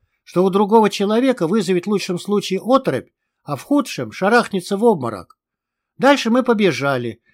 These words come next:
хоть и были все уставшие и тяжёлые от носимого груза и экипировки,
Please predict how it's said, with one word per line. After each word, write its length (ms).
хоть 180
и 60
были 260
все 220
уставшие 640
и 120
тяжёлые 480
от 100
носимого 540
груза 500
и 140
экипировки, 800